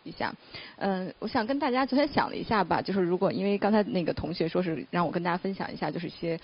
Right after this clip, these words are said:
关于职业方面的一些东西。然后我想可能今天想分享的有三点，一个是说，呃，一定要做一个自己喜欢的工作。我想从我的自己个人的经历讲起哈，我大学学的是新闻学，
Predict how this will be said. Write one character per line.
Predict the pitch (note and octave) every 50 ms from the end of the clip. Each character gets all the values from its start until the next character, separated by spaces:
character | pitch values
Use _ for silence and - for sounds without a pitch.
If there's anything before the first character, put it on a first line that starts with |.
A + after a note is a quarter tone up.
| - -
关 | - F3+ F#3 F#3
于 | F#3
职 | - - -
业 | F#3+ A3
方 | G#3+ - F3+
面 | E3+ E3+ D#3+
的 | D3
一 | - E2+
些 | D3+ - -
东 | - D#3 D#3 -
西。 | F3 - - - - - - - - - -
然 | - G#3
后 | A#3 A3+
我 | B3
想 | - G#3+ E3 E3
可 | - -
能 | C3+ C3+
今 | E3+ G3 G#3
天 | A3 A3 A3+
想 | - - -
分 | - A3 A3+
享 | - E3+
的 | F3+
有 | E3+ -
三 | - - A3 A3+ B3
点， | A#3 G3 - - - - - - - - -
一 | - C#4 G#3
个 | C#4 C#4
是 | - A#3+ G3
说， | - - A3 A3 A3 A3+ A#3 - - - -
呃， | - D#3 D#3 C#3 B2+
一 | A#2+ F#3+
定 | B3
要 | A#3 A3
做 | A3 - A3
一 | F#3+ E3+ E3+
个 | F#3+ G3+
自 | G3+ - G#3+
己 | - - D#3 D3+ D3+ D#3+ - - - - -
喜 | - -
欢 | - - G3+
的 | B3+ C#4 G#3
工 | - E3+ D#3+ E3+
作。 | F3 D3 G2 - - - - - -
我 | G3
想 | - A#3 F#3+
从 | F#3+ - C4 D4
我 | A3 -
的 | -
自 | F#3 -
己 | A3 F3+ D#3
个 | - G#3+
人 | F#3 D#3
的 | F3+ F#3
经 | - G3 G3+ A3
历 | F#3 E3
讲 | - - A#2 -
起 | E3+ - -
哈， | - F3 E3+ D3+
我 | D3+ E3+ D#3+
大 | - C#4+ C4+
学 | B3 - F#3+ F#3
学 | A3 - E3 A#2+
的 | - F3+ G#3+
是 | - - G#3+ F#3 D#3
新 | - - B3+
闻 | B3+ G3+ D#3 G3
学， | G3+ - - - -